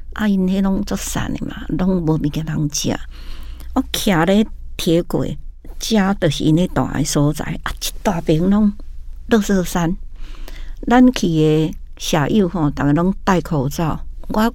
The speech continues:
较敏感款，我无罩口罩，哇，那种味道吼，我一辈子都不会忘记。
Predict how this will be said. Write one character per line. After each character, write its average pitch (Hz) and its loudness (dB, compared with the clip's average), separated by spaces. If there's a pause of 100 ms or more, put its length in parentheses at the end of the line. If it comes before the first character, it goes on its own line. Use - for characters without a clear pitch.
(160)
较 - 0
敏 160 6
感 135 2
款， 170 0
我 170 2
无 156 0 (240)
罩 156 0
口 98 -6
罩， 147 -4 (640)
哇， 202 4
那 196 6
种 185 4
味 202 4
道 175 0
吼， 156 -6 (280)
我 170 -2
一 175 0
辈 185 2
子 123 -4 (300)
都 190 4 (140)
不 - 6
会 160 6
忘 147 4
记。 - -4